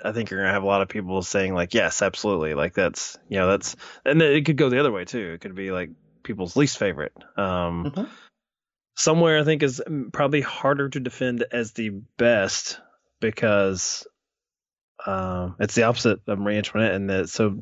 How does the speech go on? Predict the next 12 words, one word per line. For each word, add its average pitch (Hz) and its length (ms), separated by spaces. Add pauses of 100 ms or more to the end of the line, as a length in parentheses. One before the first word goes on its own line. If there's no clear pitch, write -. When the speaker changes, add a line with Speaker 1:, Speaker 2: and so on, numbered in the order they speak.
Speaker 1:
small. 98 680
It 104 100
is 104 140
so, 98 380 (600)
uh, 95 240
so, - 200
so 139 240
small. 127 320
We're 113 100
gonna 113 160
go 117 220
into 113 460